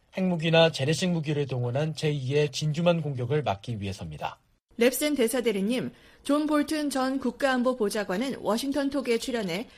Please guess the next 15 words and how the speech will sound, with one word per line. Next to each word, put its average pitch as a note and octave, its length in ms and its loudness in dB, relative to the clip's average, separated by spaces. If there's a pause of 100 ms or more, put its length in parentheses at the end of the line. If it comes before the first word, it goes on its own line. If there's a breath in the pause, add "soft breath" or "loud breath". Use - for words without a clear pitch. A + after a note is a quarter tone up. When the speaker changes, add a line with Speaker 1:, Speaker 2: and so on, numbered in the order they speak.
(160 loud breath)
Speaker 2:
외교를 D4 460 4
통해서는 A#3+ 640 -2 (240 loud breath)
북한 G3+ 380 -2
핵 D4 160 -4
프로그램을 C#4 600 -2
끝낼 D#4+ 300 -6
수 C#4 160 -4
없다고 G#3 480 -2
말했습니다. F#3+ 680 -4 (440 loud breath)
또 C4+ 100 -2
북한의 D4 360 0
정권 C#4+ 420 0
교체가 C#4 580 0
전적으로 C4 560 0
가능하고 G3+ 720 -2